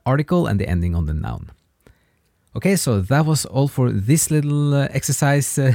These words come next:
<laughs> drill on the O adjectives and the E adjectives.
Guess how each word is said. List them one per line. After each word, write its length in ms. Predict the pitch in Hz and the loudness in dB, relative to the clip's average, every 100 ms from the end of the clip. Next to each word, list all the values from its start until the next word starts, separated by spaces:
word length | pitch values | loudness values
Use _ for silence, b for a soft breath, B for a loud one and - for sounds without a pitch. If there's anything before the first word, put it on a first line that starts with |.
| 139 | 2
<laughs> 100 | 110 | 0
drill 420 | 98 131 165 165 | 4 6 6 4
on 260 | 131 127 131 | 4 4 4
the 240 | 110 101 - B B _ _ | 2 0 -2 B B _ _
O 320 | 117 143 165 - - | 2 4 4 0 -8
adjectives 720 | - 135 127 147 170 185 - | -2 -2 0 0 2 0 0
and 180 | 117 113 | 0 0
the 120 | 101 _ - | -2 _ -6
E 300 | 113 113 107 _ - | -2 0 -2 _ -6
adjectives. 520 | 95 82 - - - | -6 -6 -10 -14 -18